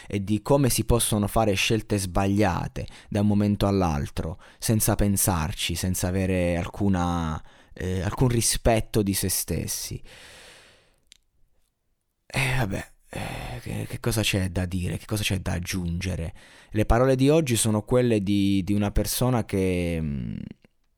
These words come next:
è in grado di razionalizzare il sentimento, ma che a fatti concreti è sempre pronta a ricadere, perché alla fine la vita è questa, la vita è un continuo, eh, cercare il di più.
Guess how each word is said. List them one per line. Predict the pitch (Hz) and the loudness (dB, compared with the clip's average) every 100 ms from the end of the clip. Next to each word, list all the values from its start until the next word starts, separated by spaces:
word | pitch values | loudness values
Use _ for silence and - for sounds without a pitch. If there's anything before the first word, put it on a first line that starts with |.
| _ _ _ - | _ _ _ -4
è | 113 | 0
in | 110 | 2
grado | 117 131 131 107 | 4 4 4 4
di | 104 | 4
razionalizzare | 107 - 107 104 107 98 117 117 | 2 0 0 2 2 2 2 2
il | |
sentimento, | 98 - 98 104 95 82 73 76 - 82 - - - - _ _ | 0 0 0 2 0 0 -2 -4 -4 -6 -8 -16 -20 -20 _ _
ma | 107 110 | -2 2
che | 117 | 2
a | 107 | 2
fatti | - 127 135 127 | 0 0 0 0
concreti | 127 120 123 135 131 127 113 107 101 95 95 90 80 78 67 - - - _ _ _ | 0 2 2 2 2 2 2 4 4 2 2 0 -2 -4 -6 -8 -14 -20 _ _ _
è | 110 | -2
sempre | - 147 151 127 | 2 2 4 4
pronta | 123 139 135 | 4 2 4
a | 117 | 2
ricadere, | 107 110 110 113 92 87 82 - - - | 2 2 4 4 2 0 -4 -8 -18 -10
perché | - 107 117 | -4 0 2
alla | 117 | 2
fine | 113 123 | 2 2
la | 107 101 | 2 2
vita | 107 - 104 95 90 | 2 2 2 2 0
è | 90 | 0
questa, | 107 95 85 - 82 80 | 0 0 -2 -4 -4 -6
la | 82 | -4
vita | 95 92 95 | -4 -2 0
è | |
un | 92 95 | 0 -2
continuo, | - 101 98 110 107 104 98 95 92 - - - | -2 -2 0 2 2 4 2 2 -2 -6 -14 -10
eh, | 95 95 90 87 | -6 -2 -2 -2
cercare | - 117 107 - 127 123 120 | 0 0 0 0 2 4 4
il | 113 107 | 2 0
di | 98 107 | 0 -2
più. | - 104 90 | 2 2 2